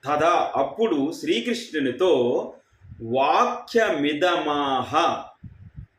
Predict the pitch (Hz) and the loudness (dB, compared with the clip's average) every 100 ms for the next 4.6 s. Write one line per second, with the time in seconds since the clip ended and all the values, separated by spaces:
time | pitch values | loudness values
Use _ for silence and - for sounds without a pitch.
0 | _ - _ _ - 110 120 147 185 233 | _ -20 _ _ -20 -6 -2 0 2 2
1 | 226 190 170 160 - - 180 143 - - | 2 2 2 0 -4 -2 0 0 -6 -6
2 | 139 160 127 113 131 202 202 147 113 123 | -2 0 0 0 0 2 2 2 2 0
3 | 165 - - _ _ _ - 120 120 117 | -4 -8 -18 _ _ _ -6 0 0 2
4 | 117 101 143 180 139 - | 0 0 2 4 2 -4